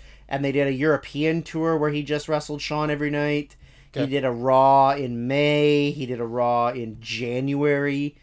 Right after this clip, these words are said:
Speaker 2: So he's kind of
Speaker 1: Uh,
Speaker 2: active.
Speaker 1: he did, yeah. I mean, he was on Ru-, Rumble ninety-five. He wrestled The Undertaker.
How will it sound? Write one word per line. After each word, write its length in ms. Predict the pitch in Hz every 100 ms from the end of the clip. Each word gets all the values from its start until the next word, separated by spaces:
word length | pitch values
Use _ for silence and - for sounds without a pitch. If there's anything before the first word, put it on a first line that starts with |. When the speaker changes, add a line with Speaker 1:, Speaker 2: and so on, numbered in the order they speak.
| _
Speaker 2:
So 80 | -
he's 100 | 208
kind 520 | - - 160 143 117 101
of 80 |
Speaker 1:
Uh, 360 | 110 110 110 110 110
Speaker 2:
active. 80 | 110
Speaker 1:
he 200 | 123 120
did, 260 | 123 120
yeah. 320 | 131 120 92 73
I 60 |
mean, 120 | 127 131
he 100 | 135
was 140 | 127
on 300 | 139 139 147
Ru-, 260 | 143 135 139
Rumble 280 | 143 135 131
ninety-five. 580 | 131 123 117 131 143
He 80 | 135
wrestled 320 | 117 123 120
The 100 | 113
Undertaker. 500 | 113 147 113 98 120